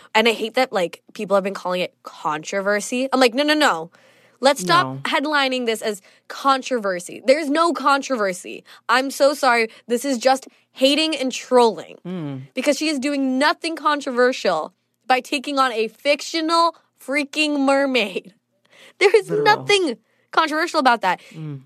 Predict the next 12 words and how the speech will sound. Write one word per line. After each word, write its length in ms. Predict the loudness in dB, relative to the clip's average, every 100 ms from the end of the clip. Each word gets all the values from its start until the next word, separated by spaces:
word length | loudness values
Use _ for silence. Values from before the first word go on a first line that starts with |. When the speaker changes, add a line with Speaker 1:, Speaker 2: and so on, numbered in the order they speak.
| _
Speaker 1:
I 180 | 2 2
like 160 | -2 -6
to 100 | -8
think 380 | -6 -8 -10 -20 _ _ _
it's 140 | 2 4
just 180 | 2 0
that 120 | 0
those 160 | -2
Speaker 2:
Mm-hmm. 60 | 0 0
Speaker 1:
negative 440 | 2 2 0 -6 _
people, 580 | -2 -2 2 0 0 -6 _ _ _
those 420 | 6 6 6 -2